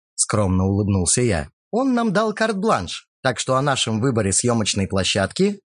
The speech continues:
ничего не знает. Ну и раз вы знакомы, я бы попросил сохранить наш разговор в тайне. Хочется, понимаете ли,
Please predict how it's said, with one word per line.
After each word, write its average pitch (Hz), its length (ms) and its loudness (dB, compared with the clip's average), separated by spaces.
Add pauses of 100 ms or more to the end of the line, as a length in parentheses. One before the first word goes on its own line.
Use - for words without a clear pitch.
ничего 143 440 0
не 185 120 2
знает. 175 480 -2 (260)
Ну 131 240 0
и 160 80 2
раз 135 300 2
вы 98 80 0
знакомы, 95 680 0 (280)
я 143 200 -2
бы 226 120 0
попросил 185 520 0
сохранить 180 540 0
наш 160 180 -2
разговор 156 480 0
в - 100 -12
тайне. 90 600 -2 (240)
Хочется, 240 600 0
понимаете 214 680 0
ли, 196 340 0